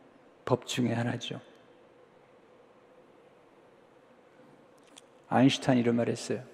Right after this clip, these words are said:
"더 이상 멈춰서서 감탄하지 못하고 경이로움에 황홀해하지 못하는 사람은 죽은 것이나 다름없다. 그의 눈은 감겨 있다."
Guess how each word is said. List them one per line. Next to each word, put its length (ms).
"더 120
이상 520
멈춰서서 760
감탄하지 540
못하고 480
경이로움에 840
황홀해하지 760
못하는 400
사람은 480
죽은 420
것이나 360
다름없다. 600
그의 220
눈은 340
감겨 320
있다." 380